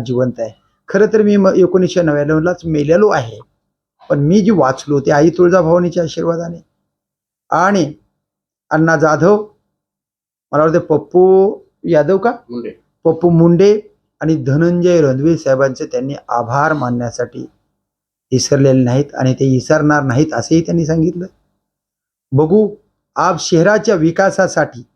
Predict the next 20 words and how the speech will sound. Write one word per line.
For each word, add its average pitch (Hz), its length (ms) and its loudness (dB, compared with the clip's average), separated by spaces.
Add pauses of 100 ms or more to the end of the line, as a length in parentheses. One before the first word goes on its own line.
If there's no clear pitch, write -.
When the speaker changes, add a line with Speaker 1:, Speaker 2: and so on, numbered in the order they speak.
(1900)
Speaker 1:
उद्धव 156 320 2
बाळासाहेब 190 540 0
ठाकरे 151 380 -4
यांच्या 180 280 -2
सेनेसाठी 151 720 -6 (440)
याच्या 135 220 0
पुढचा 156 400 0
सुद्धा - 360 -2 (600)
जीवनाचा 202 520 2
क्रम 175 400 -2 (760)
आणि 170 240 0
कार्य 180 540 -2 (560)
कसे 175 260 0
करतात 170 400 0
बापूजी 143 520 0
साळुंके, 165 760 0 (760)
ते 156 60 4
पाहूया 156 580 0 (400)
येणाऱ्या 202 480 2
काळातच. 175 720 -2